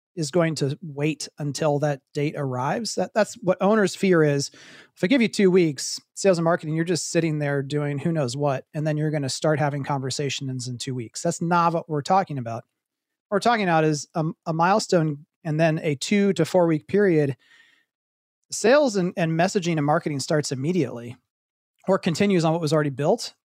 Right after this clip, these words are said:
But your customers have to have, once they get a complete set of information, some period of time to evaluate and review that information in order for it not to feel like used car sales or to have exceptionally high cancellation rates.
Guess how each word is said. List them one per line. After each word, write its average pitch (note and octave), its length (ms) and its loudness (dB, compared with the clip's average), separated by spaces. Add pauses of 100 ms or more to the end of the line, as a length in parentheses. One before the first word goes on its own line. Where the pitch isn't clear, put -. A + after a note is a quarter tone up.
(160)
But F#3+ 160 0
your E3+ 140 0
customers G3+ 640 0
have E3+ 260 -4
to E3+ 100 0
have, D3+ 380 0
once E3+ 220 0
they F3 140 2
get E3+ 280 2
a D#3+ 100 -8
complete D#3+ 460 -2
set D#3+ 160 -2
of C#3+ 60 -2
information, D3+ 680 -4 (360)
some G#3 360 0
period G#3 260 4
of D#3+ 80 2
time D#3 560 0 (180)
to D#3+ 160 4
evaluate E3 600 2
and D#3 140 -6
review D3 240 2
that G3+ 160 6
information G#3+ 600 0 (460)
in E3+ 120 2
order F#3 220 4
for E3+ 220 0
it D#3 60 -4
not D#3 240 0
to D#3+ 80 0
feel D#3+ 180 2
like C#3 200 2
used C#3+ 200 -2
car D3 200 2
sales C3 320 -4
or E3+ 120 -4
to D3 60 0
have D3+ 240 0
exceptionally C#3+ 500 -4
high C3 200 -4
cancellation B2+ 580 -8
rates. - 340 -12